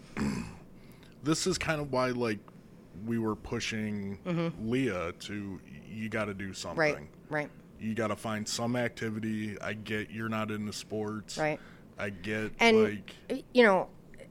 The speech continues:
Speaker 1: and
Speaker 2: I'll
Speaker 1: I'm not, I'm not saying we're the best parents ever, but,
Speaker 2: Right,
Speaker 1: like,
Speaker 2: but,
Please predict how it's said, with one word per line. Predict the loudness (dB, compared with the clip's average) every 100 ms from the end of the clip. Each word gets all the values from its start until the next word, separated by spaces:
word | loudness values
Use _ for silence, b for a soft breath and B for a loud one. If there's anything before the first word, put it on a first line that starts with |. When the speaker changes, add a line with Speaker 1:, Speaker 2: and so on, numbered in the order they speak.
| -16 -16 -16 -16 -16 -16 -12 2
Speaker 1:
and | 8 8
Speaker 2:
I'll |
Speaker 1:
I'm | 10
not, | 8 8 2 0
I'm | 4
not | 4 4
saying | 2 4
we're | 4 4
the |
best | 4 0 0
parents | -2 -2 -2 0
ever, | 0 2 0
but, | 8
Speaker 2:
Right, | 10 10 6
Speaker 1:
like, | 6
Speaker 2:
but, | 8 8